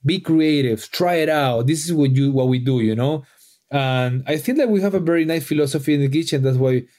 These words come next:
between the flexibility, the freedom, and the environment, um, I mean, we, we have happy people working with us in Artesano, fortunately. We're opening actually our second location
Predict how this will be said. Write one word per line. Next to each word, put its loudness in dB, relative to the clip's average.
between 0
the -4
flexibility, -2
the -2
freedom, 0
and 0
the -2
environment, -2
um, -4
I 0
mean, 2
we, 0
we 0
have -2
happy -2
people -2
working -2
with 0
us -2
in -4
Artesano, -4
fortunately. -2
We're 2
opening -2
actually 0
our 0
second -2
location -2